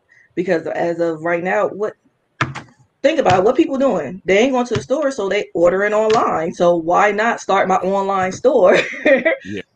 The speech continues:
Speaker 2: yeah.
Speaker 1: So I can start making that revenue and I can still be pushing products out. Like, that's what people are doing right now. So instead of looking at it like, "Oh my gosh, I can't get out the house, I can't do this, I can't do that,"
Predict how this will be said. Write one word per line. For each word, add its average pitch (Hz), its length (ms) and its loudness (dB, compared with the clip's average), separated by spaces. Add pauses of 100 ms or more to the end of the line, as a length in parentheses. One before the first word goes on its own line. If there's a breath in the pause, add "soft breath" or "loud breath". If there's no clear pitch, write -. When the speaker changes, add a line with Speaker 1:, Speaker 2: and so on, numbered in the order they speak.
(200)
Speaker 2:
yeah. 80 140 -18 (400)
Speaker 1:
So 214 160 -4
I 202 120 -2
can 202 180 -12
start 190 280 -8
making 190 360 -10
that 190 180 -8
revenue 190 720 -8 (240)
and 185 160 -6
I 185 60 -8
can 202 120 -12
still 196 320 -4
be 190 160 -6
pushing 196 380 -10
products - 480 2
out. 156 320 2
Like, 175 160 4
that's - 180 2
what 202 120 0
people 208 240 0
are 190 140 2
doing 214 300 0
right 156 300 0
now. 156 320 -4
So 175 240 0
instead 202 240 0
of 202 160 2
looking 196 200 -2
at 180 120 2
it 175 100 2
like, 165 160 -2
"Oh 175 140 0
my 165 120 -4
gosh, 175 320 0
I 170 60 -4
can't 170 220 -8
get 170 80 -4
out 160 120 -6
the - 100 -4
house, 185 360 2
I 180 60 -8
can't 160 260 -8
do 160 60 -8
this, 175 260 0
I 180 60 -4
can't 170 240 -8
do 165 100 -6
that," 185 300 2